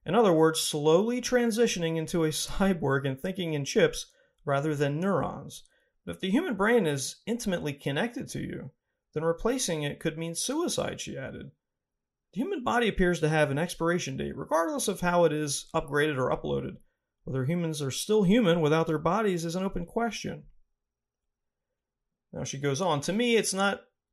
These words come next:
even really an issue about whether you're technically a human being or not," Schneider said. "The real issue is whether you're the same self of person. So what really matters here is,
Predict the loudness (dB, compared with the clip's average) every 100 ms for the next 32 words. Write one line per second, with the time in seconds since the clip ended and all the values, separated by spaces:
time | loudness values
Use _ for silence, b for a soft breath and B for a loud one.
0 | _ -6 -2 0 0 2 2 2 -2 0
1 | 2 2 4 2 2 0 0 0 0 -2
2 | -4 -2 0 0 0 -4 -2 -2 0 0
3 | -2 -4 -6 -8 -8 -6 -6 -4 -4 -4
4 | 0 2 2 2 -2 2 2 2 -2 -4
5 | -4 -6 B B 0 2 2 0 0 0
6 | 2 0 0 -4 -2 -2 0 -2 -6 -10
7 | _ _ _ _ _ _ -6 -4 -2 -4
8 | -4 -2 0 0 0 0 0 0 0 0
9 | 0 -2 -4 -10